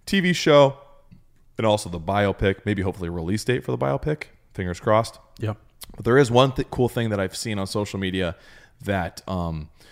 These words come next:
Speaker 1: is being released through Weta. It's, uh, along the Mini Epics line, and it's a,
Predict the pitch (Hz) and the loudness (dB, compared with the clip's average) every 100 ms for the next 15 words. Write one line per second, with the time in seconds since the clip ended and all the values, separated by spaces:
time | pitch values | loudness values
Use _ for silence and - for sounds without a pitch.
0 | - - - _ 101 98 110 107 98 95 | -20 -20 -20 _ -6 -2 0 0 0 0
1 | 104 104 - - - - 110 101 95 95 | 0 -2 -4 -12 -10 0 2 2 0 0
2 | 90 90 90 - - - - 90 - 95 | 0 -2 -6 -8 -12 -12 -8 -8 -4 -2
3 | 95 92 90 98 101 110 123 - - 117 | 0 0 -2 -2 -2 -2 -2 -4 -4 -2
4 | 117 117 113 - 92 90 - - - 90 | 0 0 -4 -6 -6 -6 -8 -12 -12 -12
5 | 85 | -10